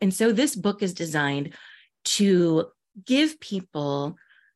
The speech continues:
insight into the patterns that show up again and again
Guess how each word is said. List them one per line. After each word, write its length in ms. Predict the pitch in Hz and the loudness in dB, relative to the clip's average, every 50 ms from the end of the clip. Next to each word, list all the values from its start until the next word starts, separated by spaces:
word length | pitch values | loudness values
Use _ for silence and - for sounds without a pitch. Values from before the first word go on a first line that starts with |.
| _ _ _ _ - | _ _ _ _ 0
insight 640 | - 277 311 311 311 - - 202 175 160 147 147 - | 4 4 4 4 4 2 0 0 2 2 0 -2 -2
into 280 | - 180 180 180 - 185 | -2 -2 -2 -2 -6 -6
the 100 | 165 170 | -8 -8
patterns 540 | 165 - - 180 180 185 185 185 180 170 - | -6 -4 -4 -2 0 0 2 2 0 0 -2
that 160 | 165 139 - | -6 -8 -6
show 180 | - - 165 143 | -6 -4 -2 -2
up 180 | 135 135 _ _ _ - | -2 -4 _ _ _ -10
again 720 | 156 151 151 - - 151 143 143 143 143 139 143 151 - - | -8 -8 -8 -6 -4 -2 0 0 0 -2 -2 -4 -6 -8 -10
and 160 | - 135 131 | -10 -8 -6
again 520 | 123 127 127 139 139 139 143 139 139 147 | -6 -6 -6 -6 -6 -4 -2 -2 -4 -4